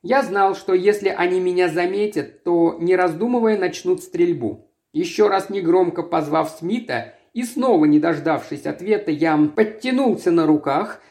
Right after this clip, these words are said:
забрался на уступ в склоне каньона, улёгся на пласт породы, ещё сохранивший дневное тепло, и стал ждать.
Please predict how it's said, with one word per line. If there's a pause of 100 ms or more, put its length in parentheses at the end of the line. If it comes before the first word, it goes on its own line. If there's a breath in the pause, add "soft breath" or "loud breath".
забрался
на
уступ
в
склоне
каньона,
улёгся
на
пласт
породы, (180 loud breath)
ещё
сохранивший (240)
дневное
тепло,
и
стал
ждать.